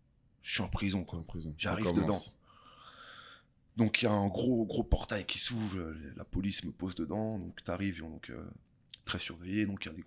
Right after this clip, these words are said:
Speaker 1: il y a des fouilles, hein, ils te mettent à poids, il y a des fouilles.
Speaker 2: Ah, il y a ces genres de choses, voilà, je
Speaker 1: Ah
Speaker 2: voulais
Speaker 1: oui, oui,
Speaker 2: arriver.
Speaker 1: t'es,
Speaker 2: Fouilles,
Speaker 1: t'es, il y a
Speaker 2: tous
Speaker 1: des
Speaker 2: ces
Speaker 1: fouilles,
Speaker 2: genres.
Speaker 1: t'en as quasiment tous les jours, hein, tu te
Speaker 2: Ah,
Speaker 1: retrouves.
Speaker 2: sérieux ?
Speaker 1: Ouais.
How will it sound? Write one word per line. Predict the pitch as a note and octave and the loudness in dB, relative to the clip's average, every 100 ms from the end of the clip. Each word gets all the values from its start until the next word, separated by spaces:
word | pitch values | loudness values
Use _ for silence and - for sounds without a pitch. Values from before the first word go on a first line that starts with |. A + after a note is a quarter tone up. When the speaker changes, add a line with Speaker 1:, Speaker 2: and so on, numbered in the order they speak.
| D2 | -12
Speaker 1:
il | |
y | F2 | -10
a | |
des | F#2 | -4
fouilles, | - A2 A2+ A2 | 0 6 8 8
hein, | F#2+ | 6
ils | F#2 | -2
te | - | -4
mettent | F2 - | -8 -8
à | |
poids, | - F2 F#2+ | -4 -2 0
il | |
y | F2+ | 0
a | |
des | G2 | 2
fouilles. | - A2 | 2 6
Speaker 2:
Ah, | B2 | 8
il | A2+ | 12
y | |
a | A2+ | 12
ces | A#2+ A#2+ | 12 12
genres | G#2+ A2 | 12 10
de | G#2 | 8
choses, | G2+ G2+ | 8 8
voilà, | F2+ F2+ | 10 8
je | E2+ | 8
Speaker 1:
Ah | |
Speaker 2:
voulais | A2 - | 8 10
Speaker 1:
oui, | |
oui, | E2+ | 10
Speaker 2:
arriver. | F2 E2+ | 8 6
Speaker 1:
t'es, | F#2 | 6
Speaker 2:
Fouilles, | F#2 A2+ A#2 A#2 | 8 12 12 12
Speaker 1:
t'es, | A2+ | 10
il | |
y | |
a | A2+ | 10
Speaker 2:
tous | - | 10
Speaker 1:
des | |
Speaker 2:
ces | G#2+ | 12
Speaker 1:
fouilles, | G2+ C#3+ | 12 12
Speaker 2:
genres. | A#2+ | 12
Speaker 1:
t'en | A2 | 6
as | |
quasiment | G#2+ A2+ A2+ B2 | 6 4 4 2
tous | A2+ | 0
les | G2 G#2 | -2 0
jours, | A2 E2+ E2+ | -2 -4 -6
hein, | |
tu | - | -8
te | - | 2
Speaker 2:
Ah, | |
Speaker 1:
retrouves. | G2 - | 10 12
Speaker 2:
sérieux ? | G#2+ G#2+ A2+ | 12 12 10
Speaker 1:
Ouais. | A2 G#2+ | 10 8